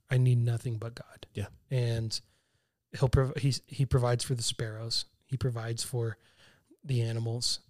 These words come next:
Speaker 1: And scripture says, "How much more will he provide for
Speaker 2: Yeah.
Speaker 1: us?" Right? And so I think getting to that place of just starting with that prayer of saying, "Okay, God, be my one and only.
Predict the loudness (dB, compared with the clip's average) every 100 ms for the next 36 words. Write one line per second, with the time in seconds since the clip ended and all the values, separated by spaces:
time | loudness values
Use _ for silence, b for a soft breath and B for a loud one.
0 | _ _ 0 2 4 0 -4 -12 -8 -6
1 | -2 0 0 2 0 2 2 2 2 2
2 | 0 -2 -6 -10 -12 -12 -4 -2 -2 -6
3 | _ _ -2 -2 -2 b b b b 2
4 | 4 6 6 6 4 4 4 4 4 0
5 | -4 -4 -2 0 0 0 0 0 -2 -4
6 | -4 -2 -2 0 -2 -2 -4 0 0 -2
7 | -14 -20 _ -6 -2 -2 -2 -2 -2 -4
8 | -10 -6 -4 -2 -4 -6 b b b b
9 | b b b _ _ _ -20 2 4 6
10 | 6 6 4 4 2 0 -2 -4